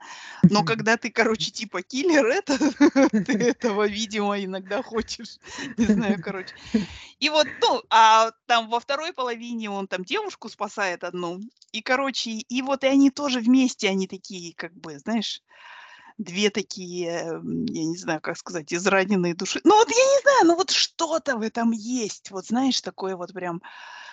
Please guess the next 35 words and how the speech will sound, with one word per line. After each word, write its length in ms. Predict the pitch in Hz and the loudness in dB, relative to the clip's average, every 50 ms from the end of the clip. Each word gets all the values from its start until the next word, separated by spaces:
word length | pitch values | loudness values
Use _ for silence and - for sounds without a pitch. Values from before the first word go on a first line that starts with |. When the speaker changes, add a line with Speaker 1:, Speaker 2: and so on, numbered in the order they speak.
| - - - - - _ | -20 -20 -20 -20 -16 _
Speaker 1:
ну 160 | - 180 196 214 | -2 0 0 0
прям 280 | 233 240 226 233 233 | 2 4 4 4 4
вот 180 | 220 226 220 - | 4 0 -2 0
какая-то 460 | - 214 196 - 254 240 240 233 214 | -6 -6 0 2 2 2 4 2 -2
крошка 420 | - 233 226 226 233 - - 226 | 0 2 2 2 2 2 -2 -2
Дорит. 600 | 202 180 214 220 220 208 202 190 156 _ - - _ _ _ _ _ - - | -2 0 0 2 4 4 2 2 -2 _ -18 -20 _ _ _ _ _ -20 -20
И 140 | _ 202 202 - 214 | _ -18 -16 -12 -6
я 200 | 247 247 269 277 | 0 4 4 6
не 140 | 285 330 370 | 6 4 2
знаю 520 | 320 339 370 415 403 392 349 294 - 202 185 | 2 4 4 4 6 6 4 4 2 -2 -4
<laughs> 40 | 175 | -4
даже, 480 | 175 - - 240 208 190 196 202 196 | -4 -2 0 0 0 0 -2 -4 -4
что 600 | 190 - - - _ _ - 262 285 330 381 392 392 - | -6 -6 -8 -8 _ _ -8 -6 -2 2 2 2 0 0
и 120 | - 220 | -6 -10
как, 360 | 214 - 262 254 294 339 _ - | -6 -2 0 0 0 0 _ -6
но 140 | 214 208 208 | -6 -4 -2
мне 160 | 208 208 208 | -2 -2 -2
ужасно 440 | 202 202 196 208 196 190 - - 190 | -4 -4 -2 -4 -4 -4 -4 -10 -8
понравилось. 720 | - 165 160 160 160 160 160 147 147 143 135 - - _ _ - - - - - - - - - - - _ _ _ | -8 -8 -8 -6 -6 -8 -8 -8 -12 -14 -18 -20 -20 _ _ -20 -20 -20 -20 -20 -20 -20 -20 -20 -20 -20 _ _ _
И 140 | - 247 | -2 -2
вот 240 | 233 269 277 - - _ | 0 0 -2 -2 -4 _
и 100 | - 269 254 | -6 -6 -4
книга 440 | - 269 294 339 370 285 247 285 262 | 0 2 4 4 4 4 2 -4 -4
оставляет 600 | 262 - - 247 254 269 277 285 277 262 262 _ | -4 0 0 2 2 2 -2 -2 -2 -4 -6 _
такое 480 | 254 240 _ - 240 254 240 226 214 208 | -10 -10 _ -4 0 2 2 2 2 0
вот, 300 | 202 208 196 _ - _ _ _ | -2 -2 -4 _ -10 _ _ _
конечно, 400 | - 262 269 370 466 - - 285 | 0 4 4 4 4 4 0 0
как 240 | - 254 240 - - | 2 0 -2 0 -4
и 100 | 226 220 | -6 -4
во 140 | 208 220 214 | -4 -4 -6
вс-, 280 | - - - - - | -6 -10 -14 -12 -14
в 160 | 196 202 208 | -14 -10 -6
нормальном 800 | 208 214 214 226 226 254 233 226 214 208 190 185 185 180 180 180 | -4 -2 -2 -2 -2 -2 -4 -2 -2 -2 -2 -2 -2 -2 -4 -4
любом 680 | 185 196 190 - - 190 185 175 165 165 156 - - _ | -6 -8 -8 -6 -6 -6 -6 -6 -8 -12 -14 -16 -16 _
таком 400 | - 170 _ - 180 165 156 151 | -14 -14 _ -4 -4 -4 -4 -10